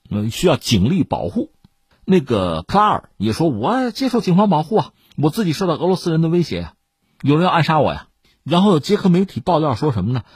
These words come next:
说有一个持外交护照的俄罗斯人在三周前抵达了布拉格，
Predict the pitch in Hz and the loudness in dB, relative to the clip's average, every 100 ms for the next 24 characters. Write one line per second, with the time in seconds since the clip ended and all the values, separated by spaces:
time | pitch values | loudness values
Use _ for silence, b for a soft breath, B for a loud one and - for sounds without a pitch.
0 | b - 156 156 143 113 _ _ _ _ | b -2 2 2 2 -2 _ _ _ _
1 | _ - 143 165 196 135 - - - 202 | _ 0 2 2 0 -4 -8 -6 0 2
2 | 214 143 196 190 147 127 95 73 - 123 | 2 0 -2 0 0 0 -2 -6 -8 -2
3 | 151 175 156 - 131 78 - _ - 123 | 0 2 0 -2 -4 -6 -10 _ -4 -2
4 | - 202 202 202 - 160 - _ 123 101 | 0 2 4 2 -2 -6 -8 _ -2 0
5 | 95 131 156 147 151 160 131 | 0 -2 -2 -2 -2 -4 -8